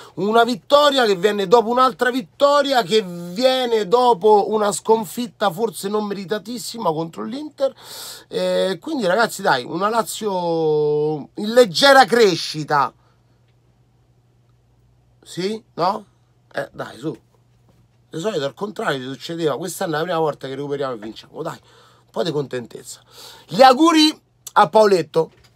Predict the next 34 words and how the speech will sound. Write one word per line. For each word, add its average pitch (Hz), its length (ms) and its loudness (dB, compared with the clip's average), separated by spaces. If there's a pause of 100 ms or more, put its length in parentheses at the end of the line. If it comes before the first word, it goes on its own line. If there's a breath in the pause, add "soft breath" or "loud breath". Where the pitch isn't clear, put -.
(380)
Paoletto 180 500 6
è 170 80 4
uno 170 200 0
dei 170 120 -4
pochi 170 220 0
che 160 100 0
mi 160 180 0
segue, 127 960 -2 (140)
manco 143 280 -4
mia 143 120 -2
madre, 131 240 0
ho 117 60 -8
detto 123 240 -8
manco 135 200 -6
mia 131 80 -4
madre 117 160 -6
mi 110 60 -14
segue, 113 180 -10
quindi. 113 320 -12 (380 loud breath)
Comunque 214 400 6
ragazzi, 185 520 2 (100)
iscrivetevi, 233 840 4
anzi, 220 440 2
allora, 262 320 6 (1000)
questa 220 240 2
era 165 100 2
per 180 120 -4
te 180 120 -2
Paoletto, 135 420 -2
che 123 80 -4
avrà 143 300 -2
detto 147 480 -8
sicuramente 156 720 0
è. 196 280 2